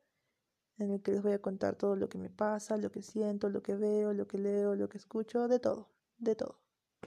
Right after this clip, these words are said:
Mm, pero, mm, creo que es una conversación, sí. Por eso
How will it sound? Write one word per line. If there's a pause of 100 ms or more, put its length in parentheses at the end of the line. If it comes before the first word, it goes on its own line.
(3000)
Mm,
pero, (180)
mm,
creo
que
es
una (420)
conversación, (120)
sí. (540)
Por
eso